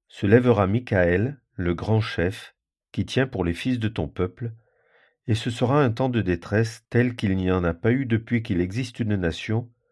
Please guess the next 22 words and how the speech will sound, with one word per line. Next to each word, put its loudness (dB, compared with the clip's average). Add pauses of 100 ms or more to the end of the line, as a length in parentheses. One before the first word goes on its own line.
(140)
jusqu'à -2
ce -8
temps-là. -4 (1000)
Et 2
en 2
ce -4
temps-là, 2
ton -2
peuple -4
sera -2
délivré, 0 (760)
quiconque 0
sera -4
trouvé 0
écrit -4
dans 0
le -2
livre. -10 (540)
Chapitre -10
douze, -4
verset -2
un. -6